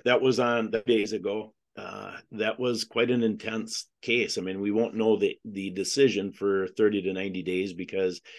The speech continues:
you know, what the process is, is they, they have this open testimony. To me, it was kind of like a dog and pony show because it's only an hour. So the, the plaintiff gets twenty-five minutes, the defense gets thirty minutes, then the plaintiff gets five minutes to rebut.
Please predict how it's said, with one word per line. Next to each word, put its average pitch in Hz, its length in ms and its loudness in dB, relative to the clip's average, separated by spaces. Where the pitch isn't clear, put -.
you - 280 -6
know, 95 60 -2
what 113 320 2
the 107 80 -2
process 117 640 0
is, 101 220 0
is 90 200 -6
they, 92 520 0
they 90 480 -4
have 92 240 -6
this 92 320 -4
open 104 380 2
testimony. 92 640 -6
To - 120 -10
me, 120 120 4
it 110 120 2
was - 160 -2
kind 101 220 -6
of 92 80 -4
like 92 220 -4
a 90 160 -4
dog 90 320 -2
and 85 160 -8
pony 104 240 -2
show 90 200 -4
because 90 360 -6
it's - 180 -8
only 131 260 4
an 82 160 -6
hour. 123 320 2
So 92 420 0
the, 90 240 -4
the - 320 -8
plaintiff 180 380 0
gets 208 160 -4
twenty-five 196 440 0
minutes, 104 260 -4
the 92 120 -4
defense 104 340 -6
gets - 200 -10
thirty 101 240 0
minutes, 95 300 -4
then 92 140 -8
the 87 60 -6
plaintiff 95 340 -6
gets 92 200 -8
five 92 220 -2
minutes 85 220 -6
to - 120 -10
rebut. 90 460 -4